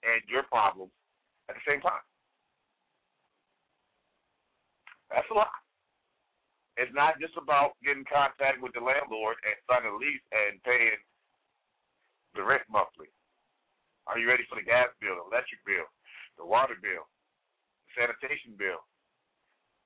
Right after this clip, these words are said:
You know, the, the tissues, the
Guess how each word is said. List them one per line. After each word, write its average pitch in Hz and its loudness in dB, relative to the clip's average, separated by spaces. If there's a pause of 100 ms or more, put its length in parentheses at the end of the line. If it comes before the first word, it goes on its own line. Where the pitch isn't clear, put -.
(680)
You 98 -16
know, 101 0
the, 95 0 (240)
the 101 -12 (120)
tissues, 120 -2
the 95 -16